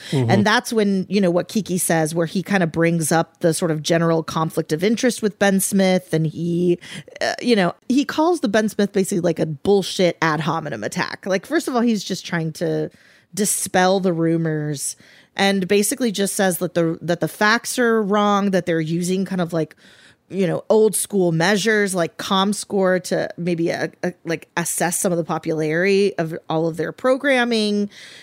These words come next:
Speaker 2: And he's basically saying, like, "Bro, your New York Times article, which is, like, very vetted, not that the New York Times hasn't gotten it wrong before,"
Speaker 1: Mm-hmm.
Speaker 2: but he's basically saying, like, it's bullshit. And he also, this is when he really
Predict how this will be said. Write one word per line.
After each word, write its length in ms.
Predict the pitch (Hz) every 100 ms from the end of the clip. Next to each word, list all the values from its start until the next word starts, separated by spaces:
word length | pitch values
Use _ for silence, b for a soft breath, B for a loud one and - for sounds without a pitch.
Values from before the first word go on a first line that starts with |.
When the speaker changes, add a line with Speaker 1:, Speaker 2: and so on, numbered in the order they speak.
| B
Speaker 2:
And 300 | - 196 190 - 220
he's 260 | 226 302
basically 380 | 277 330 - 285
saying, 340 | - 254 240
like, 220 | 220 196 -
"Bro, 440 | 240 240 233 226
your 260 | 185 190 208
New 160 | 208 226
York 240 | 233 269
Times 320 | 233 214 208
article, 480 | 185 175 170 170 165
which 180 | 175 170
is, 220 | 170 160
like, 160 | 151 160
very 460 | 185 247 294 277
vetted, 560 | 185 180 175 - 180 - -
not 180 | 233 226
that 120 | 208
the 60 |
New 60 | 180
York 180 | 175 170
Times 180 | 160 165
hasn't 240 | 156 156
gotten 240 | 156 151 -
it 100 | -
wrong 200 | 160 156
before," 640 | 147 - 165 156 151 - B B
Speaker 1:
Mm-hmm. 260 | 139 123 117
Speaker 2:
but 100 | -
he's 160 | 220 196
basically 380 | 269 - 247
saying, 220 | 226 214 185
like, 160 | 170
it's 140 | 165 -
bullshit. 600 | - - - 52 - _
And 100 | 190 196
he 180 | 240 -
also, 360 | 208 254 - 262
this 220 | 214 208
is 100 | 196
when 120 | 185
he 180 | 175 202
really 720 | 165 165 175 170 156 151 156